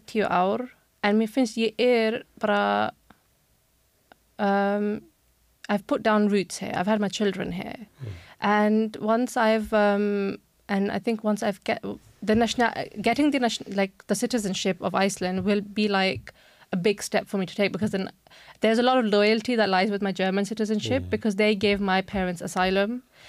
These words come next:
Speaker 1: and it changed my life. Germany
Speaker 2: Mm.
Speaker 1: giving my parents asylum
Speaker 2: Mm.
Speaker 1: made sure that I was educated and I had freedoms and that I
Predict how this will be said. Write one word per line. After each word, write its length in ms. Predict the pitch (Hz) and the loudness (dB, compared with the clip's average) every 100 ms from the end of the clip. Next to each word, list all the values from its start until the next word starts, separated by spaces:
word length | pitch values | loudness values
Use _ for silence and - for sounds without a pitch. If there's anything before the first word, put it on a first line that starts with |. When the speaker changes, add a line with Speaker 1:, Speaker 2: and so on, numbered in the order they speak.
| - - - | -20 -14 -2
Speaker 1:
and 420 | 208 202 196 196 - | 2 4 2 -2 -2
it 160 | 214 | -4
changed 340 | 208 214 208 202 | 0 2 2 2
my 240 | 196 190 | 2 2
life. 520 | 180 - - 190 - - - 185 _ _ _ - | 0 -4 -8 -10 -16 -20 -18 -18 _ _ _ 0
Germany 380 | 226 240 254 233 | 2 4 2 2
Speaker 2:
Mm. 20 | |
Speaker 1:
giving 240 | 220 208 208 | 2 2 2
my 160 | 202 | 2
parents 300 | 254 247 214 | 0 0 0
asylum 720 | 196 - 190 - - - 214 | 0 0 0 0 -4 -4 -4
Speaker 2:
Mm. 40 | 220 - - - - - | -6 -10 -18 -20 -20 -2
Speaker 1:
made 240 | 202 208 | 2 2
sure 360 | 202 - 208 202 | 0 0 2 2
that 160 | 196 - | 0 0
I 180 | 196 220 | 2 2
was 140 | 214 | 2
educated 600 | 196 180 180 190 180 190 | 0 -4 -6 -4 -4 -4
and 120 | 190 | -2
I 140 | 190 202 | 0 2
had 220 | 202 196 | 0 -4
freedoms 540 | - 196 180 185 180 | -2 0 0 -2 -2
and 160 | 185 185 | -4 -2
that 120 | 190 | -2
I 460 | - 196 202 202 - | 0 2 2 0 -2